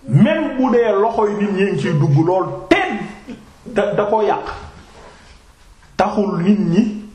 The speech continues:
est-ce que daa tax mbir mi nekkul maa u Zamzam li mu doon? Est-ce que da koo dindi? Kon Yonent bi alayhi salaatu wa salaam lii la def. Te bi muy naan, "Kaana ala ba'ire."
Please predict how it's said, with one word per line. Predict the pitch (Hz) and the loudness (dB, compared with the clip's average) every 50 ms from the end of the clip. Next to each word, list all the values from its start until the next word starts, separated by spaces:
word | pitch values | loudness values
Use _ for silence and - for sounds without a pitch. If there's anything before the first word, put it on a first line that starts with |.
| - - | -6 0
est-ce | 208 208 208 208 | 0 0 0 0
que | 220 220 | -2 0
daa | 208 190 185 - | 0 0 -2 -2
tax | - - - 170 | -6 -10 -4 -2
mbir | 165 165 185 175 | 0 0 2 2
mi | 165 165 165 | 2 0 2
nekkul | 156 160 160 160 160 - 156 156 151 143 143 143 - - - - - - - - - - | 2 0 0 -2 -2 -2 -2 0 0 -2 -2 -4 -8 -20 -20 -20 -20 -20 -20 -20 -8 -2
maa | 131 135 156 160 - | 0 2 2 2 0
u | 175 160 | 0 0
Zamzam | 143 160 160 151 143 139 135 139 139 | 2 2 2 2 2 2 2 2 2
li | 147 147 | 0 0
mu | 147 147 139 | 0 0 0
doon? | 131 123 - - - - - - - - - _ - - _ _ - - _ _ _ _ _ - - - - - - _ - - - - - - - - | 0 0 -2 -4 -10 -14 -18 -20 -20 -20 -20 _ -20 -20 _ _ -20 -20 _ _ _ _ _ -20 -20 -20 -20 -20 -20 _ -20 -20 -20 -20 -20 -20 -8 -4
Est-ce | 175 175 175 - | -4 -2 -2 -2
que | - | -4
da | 170 147 139 | -2 -2 0
koo | 139 139 131 123 | 0 0 0 0
dindi? | 131 117 110 98 - - - - - - - _ _ _ - - - - | -2 -2 -4 -4 -4 -6 -14 -18 -20 -20 -20 _ _ _ -20 -20 -18 -6
Kon | - 147 139 135 | -2 0 2 2
Yonent | 135 135 135 135 135 135 - - | 2 2 2 2 0 0 0 -2
bi | 127 | -4
alayhi | 113 117 117 117 107 | -4 -2 -2 -4 -4
salaatu | - 110 98 101 | -2 -2 -4 -4
wa | - | -2
salaam | - 104 104 107 107 | -4 -4 -4 -2 -4
lii | 110 110 | -4 -4
la | 127 135 | -2 -4
def. | 175 - - - - - - - - - - - - - | -6 -8 -10 -12 -14 -14 -16 -20 -20 -20 -20 -20 -18 -2
Te | - 180 175 170 | -2 -2 0 0
bi | 202 202 | 0 0
muy | 208 208 208 196 | 2 2 2 0
naan, | 180 175 185 208 214 208 - - | 0 -2 -2 -2 -2 -4 -4 -4
"Kaana | 165 165 175 175 175 170 156 147 156 | -2 -2 0 0 0 0 0 0 0
ala | 160 151 139 139 131 127 | 0 0 0 0 0 -2
ba'ire." | 127 117 107 110 117 107 - - - | -2 -2 -2 -2 -4 -4 -6 -8 -10